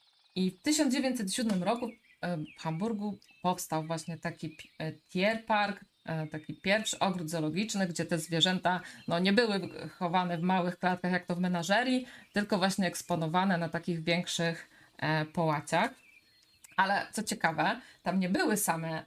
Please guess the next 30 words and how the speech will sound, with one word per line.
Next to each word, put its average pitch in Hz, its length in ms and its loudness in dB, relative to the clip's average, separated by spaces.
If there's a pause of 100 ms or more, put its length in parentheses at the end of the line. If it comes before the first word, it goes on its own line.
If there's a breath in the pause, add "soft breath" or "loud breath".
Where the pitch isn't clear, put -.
(140)
e, 156 280 -4
zwierzęta 160 720 -2
dzikie, 180 600 -2 (340 soft breath)
tylko 233 240 2
także 220 380 2
nieznane 190 540 2
ludzkie 190 580 0 (140)
rasy. - 600 0 (840)
I, 220 420 4 (300 loud breath)
e, 160 280 2
takie 165 380 -2
show, 180 480 4 (120)
e, 156 160 -8
Sioux - 560 0
Show 151 300 -2
się - 100 -6
nazywało, 165 600 -2 (380 loud breath)
e, 165 220 0
to 185 280 2
się 220 160 -2
cieszyło 190 400 0
na 180 60 0
przykład 180 360 -4
największym 170 840 0
powodzeniem. 165 840 0
Słuchajcie, 180 380 0
w - 40 -10
ciągu 175 220 0
pięciu 277 440 2
miesięcy 190 840 0